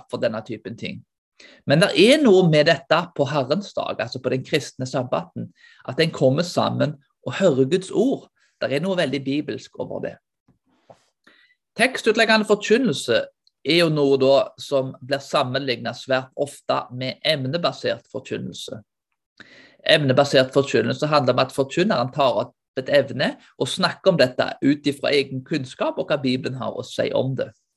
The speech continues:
Forkynneren velger evne og finner skriftsteder som støtter dette synspunktet.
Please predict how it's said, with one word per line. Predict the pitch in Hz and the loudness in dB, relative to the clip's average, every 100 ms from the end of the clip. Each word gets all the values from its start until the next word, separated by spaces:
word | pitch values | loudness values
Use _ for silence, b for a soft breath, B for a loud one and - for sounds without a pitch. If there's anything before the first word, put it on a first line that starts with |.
| _ B B B B - | _ B B B B -4
Forkynneren | 147 165 131 131 147 147 | 0 4 4 4 4 4
velger | 151 127 107 - | 4 4 2 2
evne | 139 120 180 | 2 0 -4
og | 214 | -2
finner | 135 139 135 | -4 -6 -8
skriftsteder | - 165 - - 175 151 | -6 -6 -6 -4 -2 -2
som | - 123 | -6 -10
støtter | - 180 - 233 | -8 -8 -4 -2
dette | 285 - 127 | -2 -2 -4
synspunktet. | - 135 175 - - - - | -4 -6 -6 -12 -12 -14 -16